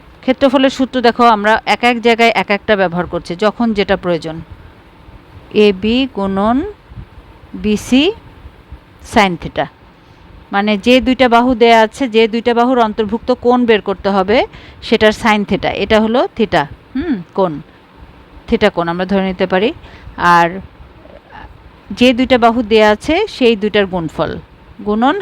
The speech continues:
হাফ। তাহলে দেখো এখানে কিন্তু ত্রিভুজটির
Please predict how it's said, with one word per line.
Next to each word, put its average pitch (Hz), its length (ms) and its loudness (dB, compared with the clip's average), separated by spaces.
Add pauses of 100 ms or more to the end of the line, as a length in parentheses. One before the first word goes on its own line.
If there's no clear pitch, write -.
হাফ। 151 240 2 (3000)
তাহলে 247 300 2
দেখো 240 220 2 (140)
এখানে 240 280 -2
কিন্তু 240 260 -4 (1800)
ত্রিভুজটির 254 460 0